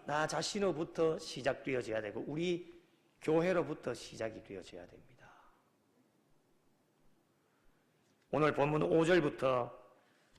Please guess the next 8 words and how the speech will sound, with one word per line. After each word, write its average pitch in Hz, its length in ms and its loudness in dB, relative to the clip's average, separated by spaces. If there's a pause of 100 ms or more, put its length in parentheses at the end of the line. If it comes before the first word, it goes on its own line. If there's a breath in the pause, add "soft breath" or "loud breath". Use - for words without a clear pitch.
파괴되어진 180 840 6
이스라엘의 131 600 2
회복을 143 440 0
위해 117 240 -6
하나님께 110 600 -6
간구를 113 580 -8
하고 95 180 -18
있습니다. - 440 -20